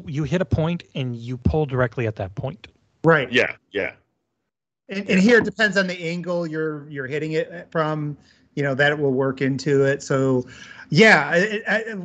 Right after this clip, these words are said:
Speaker 2: every time I grabbed it, I just, I, I tried to just grapple onto something before I got
Speaker 1: If you,
Speaker 2: killed.
Speaker 1: <laughs> if you ever got a grapple during a pow-, like, a boosted slide, holy c-, I went ac-,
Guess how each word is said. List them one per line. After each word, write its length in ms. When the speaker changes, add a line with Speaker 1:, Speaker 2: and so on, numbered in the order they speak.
Speaker 2:
every 200
time 120
I 100
grabbed 340
it, 60
I 100
just, 280
I, 200
I 80
tried 320
to 40
just 280
grapple 340
onto 260
something 500
before 220
I 20
got 180
Speaker 1:
If 60
you, 60
Speaker 2:
killed. 260
Speaker 1:
<laughs> 220
if 180
you 100
ever 140
got 140
a 40
grapple 520
during 380
a 340
pow-, 280
like, 180
a 40
boosted 400
slide, 600
holy 580
c-, 80
I 120
went 160
ac-, 80